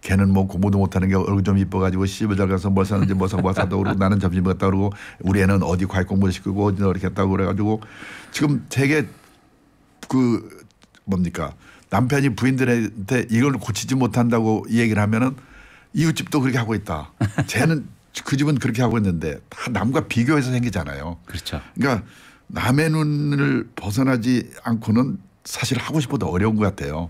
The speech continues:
Speaker 2: 음.
Speaker 1: 저는 그래서 좀 외람되지만 이 얘기를 하는데 젊은 시절에 우연히 어느 성직자분의 설교를 들었는데 그분이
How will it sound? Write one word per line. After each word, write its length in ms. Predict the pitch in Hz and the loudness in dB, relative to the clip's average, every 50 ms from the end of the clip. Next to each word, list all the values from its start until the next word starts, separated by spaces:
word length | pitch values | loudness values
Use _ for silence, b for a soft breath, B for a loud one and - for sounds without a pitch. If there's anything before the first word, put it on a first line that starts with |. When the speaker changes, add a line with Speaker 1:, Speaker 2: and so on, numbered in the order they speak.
| - - | -8 -6
Speaker 2:
음. 60 | 82 78 B B B B B B B | -6 -6 B B B B B B B
Speaker 1:
저는 220 | - 135 143 160 | -2 0 0 2
그래서 320 | 139 143 139 113 143 123 98 B B B B B B B B - | 2 0 0 2 0 0 -2 B B B B B B B B -4
좀 240 | - 139 127 110 92 | 0 2 2 2 2
외람되지만 600 | 107 117 135 151 151 143 147 131 127 127 123 113 | 2 2 2 2 2 2 0 2 2 2 2 2
이 40 | 113 | 2
얘기를 220 | 127 123 117 120 123 | 2 2 2 2 2
하는데 220 | 117 110 101 101 90 - - - | 2 2 0 -2 -2 -4 -8 -16
젊은 360 | - - - 113 127 156 151 | -12 -6 -2 0 2 2 2
시절에 260 | 135 120 143 151 135 123 | 2 2 2 2 2 2
우연히 500 | 104 87 101 120 135 147 143 135 135 120 | 0 0 0 0 2 2 2 2 2 2
어느 160 | 107 117 120 | 4 4 2
성직자분의 880 | 104 - 151 175 147 160 147 - 147 127 117 120 113 107 95 85 - B B B | 2 2 0 0 0 0 0 0 0 0 2 2 2 2 2 0 -4 B B B
설교를 480 | - - - 180 165 160 170 165 151 110 | -12 -2 0 0 2 4 4 2 2 2
들었는데 600 | - 113 113 101 92 90 90 92 147 135 98 73 B B B B B B B B B B B B B | 0 0 0 2 0 0 0 0 0 0 0 -2 B B B B B B B B B B B B B
그분이 560 | - - 147 147 170 151 156 151 127 98 | -2 0 2 4 4 2 4 2 0 0